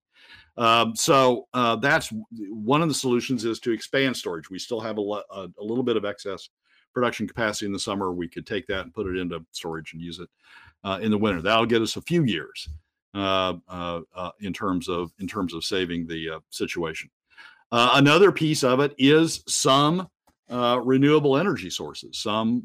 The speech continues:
wind farms, some solar farms, even in Alaska, uh, uh, and developing some renewable energy. I mean, one of the big consumers of Cook Inlet gas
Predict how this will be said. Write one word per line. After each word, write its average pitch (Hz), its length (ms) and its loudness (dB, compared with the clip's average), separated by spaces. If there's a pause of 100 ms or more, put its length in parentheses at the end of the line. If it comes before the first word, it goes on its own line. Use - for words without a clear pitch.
wind 113 260 0
farms, 120 400 0
some 104 220 -4
solar 113 360 -2
farms, 110 380 -6
even 104 200 -4
in 107 40 -2
Alaska, 101 540 -6 (640)
uh, 107 420 4 (240)
uh, 107 280 -4
and 120 160 2
developing 117 500 0
some 107 180 -4
renewable 123 440 2
energy. 135 420 -4 (120)
I 92 40 -16
mean, 95 160 -10
one 110 160 -2
of 123 60 0
the 117 60 -2
big 107 260 -4
consumers 120 560 -4
of 92 80 -10
Cook - 200 -10
Inlet 117 240 -6
gas 101 380 -8